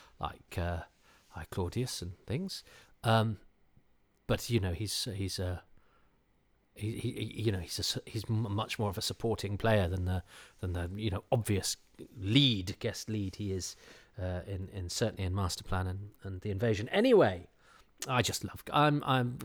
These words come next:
want it noted for the record, I adore Kevin Stoney. Um, and he's not just a good villain, he's one of the greatest villains in, in all of Doctor Who.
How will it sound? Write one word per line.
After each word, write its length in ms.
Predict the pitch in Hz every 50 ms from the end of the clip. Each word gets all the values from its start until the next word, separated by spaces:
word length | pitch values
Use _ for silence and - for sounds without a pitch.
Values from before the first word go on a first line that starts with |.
| - - - -
want 180 | 135 127 - 117
it 100 | - 127
noted 260 | 175 180 - - -
for 100 | - 131
the 100 | 127 107
record, 360 | 95 - - - 98 92 95
I 100 | 92 101
adore 380 | 101 - - 117 101 95 87 -
Kevin 300 | - - 87 85 82 -
Stoney. 420 | - - 92 82 76 87 82 - - - - - - - - - - _
Um, 580 | 139 143 156 160 165 165 165 165 165 165 143 - - _ _ _ _ _ _ _ _ _ _ _ _ _ _ _ _ _ _ _ _ _ _ _ _ _ _ _ _ _ _ _ _ _ _ _ _ _ _ _ _ _ _ _ _ _ _ _
and 140 | - 113 107
he's 140 | 110 101 -
not 140 | 120 104 98
just 180 | - 98 -
a 60 | 113 92
good 200 | 98 117 104 104
villain, 300 | - 104 90 92 87 85
he's 240 | 95 101 92 -
one 120 | 113 95 95
of 140 | 90 87 92
the 140 | 104 101
greatest 480 | 98 110 98 82 85 - - - - -
villains 440 | - 101 90 90 85 85 85 - -
in, 280 | 92 92 92 87 95 -
in 220 | - 95 92 95 - -
all 240 | - 117 98 95 92
of 100 | 87 90
Doctor 340 | - - - - - - 95
Who. 200 | 98 92 90